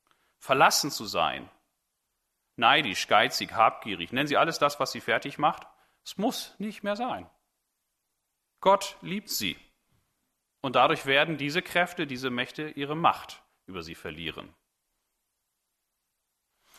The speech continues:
Paul Gerd hat einmal dazu gedichtet: „Ist Gott für mich, so trete gleich alles wider mich. So oft ich ruf und bete, weicht alles hinter sich.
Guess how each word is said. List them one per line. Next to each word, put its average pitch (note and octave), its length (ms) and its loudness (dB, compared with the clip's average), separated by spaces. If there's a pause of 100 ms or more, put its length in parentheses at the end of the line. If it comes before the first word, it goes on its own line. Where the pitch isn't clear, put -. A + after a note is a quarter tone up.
(680)
Paul C#3 180 6
Gerd E3+ 220 4
hat F#3 100 4
einmal D3+ 320 6
dazu C3+ 280 0
gedichtet: C3+ 680 -2 (440)
„Ist - 200 -2
Gott G3+ 220 4
für B2 200 0
mich, - 380 -6 (540)
so - 160 -10
trete D3+ 360 0
gleich C#3 240 4
alles E3 260 4
wider F3+ 220 2
mich. A3 340 -2 (1120)
So C#3+ 220 -2
oft D3+ 200 4
ich D3 140 -2
ruf C#3+ 140 -6
und A#2+ 140 -2
bete, B2 360 2
weicht G#2+ 220 6
alles A2 200 0
hinter D#3+ 280 0
sich. C#2+ 320 -14